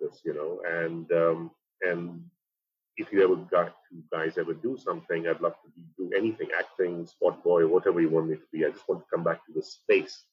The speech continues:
Because just watching you guys and sitting in that theater made me feel that, that calling came back, that internal calling hadn't gone somewhere. It just didn't die.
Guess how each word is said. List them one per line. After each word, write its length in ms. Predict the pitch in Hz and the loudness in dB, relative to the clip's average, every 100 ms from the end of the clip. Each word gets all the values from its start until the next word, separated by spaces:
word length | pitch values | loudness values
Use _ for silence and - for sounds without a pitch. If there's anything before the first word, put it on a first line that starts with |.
| _ _ _ _ _ _ 92 | _ _ _ _ _ _ -4
Because 220 | 90 87 | -2 0
just 200 | 107 - | -2 2
watching 340 | 98 101 110 | 2 2 -4
you 120 | 101 | -2
guys 300 | 92 87 87 | 4 4 4
and 120 | 85 - | 0 -2
sitting 260 | 98 95 | -2 0
in 80 | 90 | -2
that 200 | 85 - | -4 -4
theater 240 | 82 80 80 | -4 -2 -2
made 260 | 80 76 | -2 -4
me 160 | 80 76 | -10 -18
feel 240 | 82 76 76 _ _ _ _ _ _ _ _ - | -20 -14 -14 _ _ _ _ _ _ _ _ -4
that, 140 | 85 - | -4 -2
that 200 | 123 - - | -4 -4 2
calling 320 | 104 98 87 | 4 4 4
came 260 | 98 82 80 | 2 2 2
back, 300 | 78 76 - | -2 -2 -8
that 140 | - | -12
internal 340 | 73 92 85 78 | -8 -4 -4 -4
calling 320 | 87 82 80 | -4 -4 -2
hadn't 280 | 85 85 85 | -4 -4 -4
gone 340 | 85 80 73 | -2 -2 -2
somewhere. 400 | - 76 71 69 | -8 -6 -2 -2
It 100 | 73 - _ | -2 -6 _
just 180 | 82 - | -8 -4
didn't 220 | 82 73 | -4 -2
die. 300 | 73 69 69 | -2 0 -2